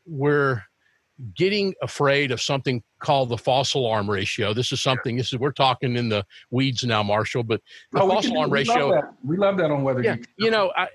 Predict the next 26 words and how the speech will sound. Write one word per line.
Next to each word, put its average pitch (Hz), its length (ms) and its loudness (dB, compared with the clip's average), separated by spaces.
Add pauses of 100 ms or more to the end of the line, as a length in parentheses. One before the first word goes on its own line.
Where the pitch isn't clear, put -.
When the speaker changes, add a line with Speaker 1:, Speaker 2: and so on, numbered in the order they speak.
Speaker 1:
and 190 120 2
I 190 120 2
think 220 240 -2
we're 196 120 2
sort 196 300 2
of 180 80 0
afraid 147 500 0
of 175 140 -2
that. 180 320 0 (180)
Um, 127 400 2 (220)
I 143 60 -2
think 214 200 0
we've 214 140 -2
gotta 175 240 2
pay 156 240 0
attention 139 520 0
to 190 200 2
it. 214 140 0 (580)
Um, 135 320 0 (100)
I 151 180 -4
think 185 220 0
sometimes 165 720 0
that 135 260 0
maybe 147 440 0
we 131 240 -2
just, 156 560 -4